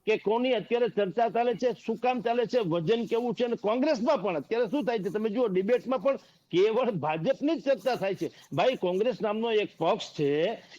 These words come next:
એ-, એનું પણ ચૂંટણી લડવાનું એક મન છે, તો એમાં કોનું શું છે એવું ભાગ્યે જ ચર્ચા થાય છે. અને ઈ સ્વયં એ બતાવે છે કે કેટલું હતાશ, નિરાશ અને કેટલો છિન્ન ભિન્ન વેર વિખેર હશે.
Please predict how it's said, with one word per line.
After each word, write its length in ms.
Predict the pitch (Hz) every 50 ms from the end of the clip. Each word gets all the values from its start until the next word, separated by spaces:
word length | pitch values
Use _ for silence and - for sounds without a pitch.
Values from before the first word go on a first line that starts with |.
| -
એ-, 380 | - - - - - 185 165 156
એનું 240 | 170 190 226 254 -
પણ 440 | - 247 196 233 233 190 180 180 151
ચૂંટણી 340 | - 185 185 - 208 220
લડવાનું 560 | 214 180 170 175 185 202 202 208 202 190 190 - -
એક 160 | 185 143 147
મન 420 | 151 151 156 185 226 247 240 214
છે, 340 | - - 147 151 165 185 214 202 - - - - _ _ _
તો 60 | -
એમાં 580 | 269 - - 190 190 202 220 247 269 285 285 269
કોનું 400 | - - 220 240 262 269 285 214
શું 200 | 180 262 277 208
છે 80 | 196 277
એવું 200 | 269 277 247 165
ભાગ્યે 380 | 147 156 180 180 190 285 302
જ 40 | 226
ચર્ચા 320 | - 254 247 175 - 233
થાય 180 | - 196 202 202
છે. 160 | 156 156 147 - - - - -
અને 140 | - 262 285
ઈ 220 | 214 254 269 302 277
સ્વયં 460 | 170 - 185 175 180 240 330 370 370 359 330 285
એ 40 |
બતાવે 460 | 220 214 202 - 185 160 151 151 156 143
છે 160 | - 202 269 277 277 - - - 180 180
કે 140 | - -
કેટલું 600 | 175 - 214 220 214 - - 262 311 247 139 127 147
હતાશ, 540 | 151 - - 233 240 254 269 262 190 - 175
નિરાશ 520 | 156 156 165 175 175 214 240 269 269 185 - - - - - -
અને 140 | 226 247
કેટલો 340 | - - 240 214 - 226 -
છિન્ન 480 | - - - 254 285 294 285 269 269 247
ભિન્ન 420 | 170 127 220 262 269 262 247 233 190 131 - - _ _ _ _ -
વેર 360 | 135 127 170 220 254 262 233
વિખેર 420 | 180 156 185 185 - 240 262 247 196
હશે. 200 | 170 170 _ 170